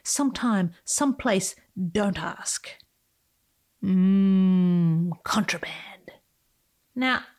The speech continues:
I can't promise you much with these seedlings, but I can promise you this.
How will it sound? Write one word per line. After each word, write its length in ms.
I 140
can't 340
promise 380
you 60
much 260
with 100
these 220
seedlings, 720
but 120
I 80
can 360
promise 380
you 80
this. 480